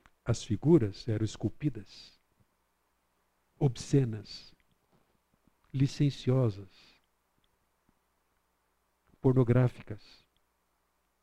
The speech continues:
Um dos principais temas de Paulo ao longo da carta é que nós precisamos da graça de Cristo para podermos ser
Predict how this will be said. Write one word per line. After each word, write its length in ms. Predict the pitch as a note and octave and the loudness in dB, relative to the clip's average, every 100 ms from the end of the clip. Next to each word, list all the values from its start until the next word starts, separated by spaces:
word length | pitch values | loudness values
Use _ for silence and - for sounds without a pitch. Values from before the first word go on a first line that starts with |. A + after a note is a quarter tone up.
| _ _ - _ _ _ _ _ _ _ _ _ _ _ - | _ _ -20 _ _ _ _ _ _ _ _ _ _ _ -2
Um 160 | C3+ | 2
dos 200 | D3+ D3 | 2 0
principais 680 | - C#3 D3+ C3+ D3 D3 - | -2 -2 -2 0 2 0 -2
temas 440 | - D3+ D3+ C3 A2+ | -2 0 2 0 -2
de 100 | B2 | -6
Paulo 540 | - C3 C3+ A#2 - - | 0 2 4 2 0 -2
ao 160 | B2+ | 0
longo 400 | A#2 B2+ D3 C#3+ | 4 6 4 2
da 140 | C#3+ D3+ | 0 -2
carta 560 | - B2 A#2+ - C3 - _ _ _ _ _ _ _ _ _ _ _ - | 0 -2 -2 -6 -10 -10 _ _ _ _ _ _ _ _ _ _ _ -2
é 120 | B2 | -2
que 120 | - | 2
nós 200 | C3+ C3 | 0 0
precisamos 720 | - C#3 - G2+ A#2+ B2+ A#2 | -2 -2 -2 -2 0 2 0
da 120 | A#2+ | -2
graça 680 | A2+ A#2+ B2+ D#3 F3 - F#3 | 0 0 2 2 -2 -4 -6
de 120 | - | -6
Cristo 600 | F3+ - B2 B2+ A#2+ - | -10 -6 -2 -2 -4 -10
para 280 | - C3 B2+ | -2 0 0
podermos 800 | - A#2+ G#2+ B2 A#2+ B2 A#2+ - - _ _ _ _ _ _ | 0 -2 2 2 2 -2 -8 -14 -20 _ _ _ _ _ _
ser 560 | - - - C3 C#3 | -20 -10 2 2 2